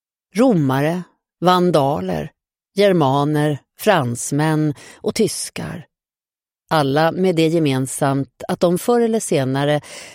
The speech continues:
blivit besegrade av en ny utmanare som avvaktade i kulisserna. Av en rival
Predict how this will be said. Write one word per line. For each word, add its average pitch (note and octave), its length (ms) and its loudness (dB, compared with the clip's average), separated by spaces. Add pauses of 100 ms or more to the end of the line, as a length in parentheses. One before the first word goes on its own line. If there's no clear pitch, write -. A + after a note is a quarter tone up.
(100)
blivit A#3+ 280 4
besegrade G3 800 0
av G3 200 0
en F#3+ 260 2
ny A3+ 260 0
utmanare C#3 960 -4 (220)
som F#3+ 220 0
avvaktade B2 680 -4
i C3+ 80 -4
kulisserna. D3 800 -10 (1300)
Av E3 160 4
en E3 180 2
rival D#3 640 0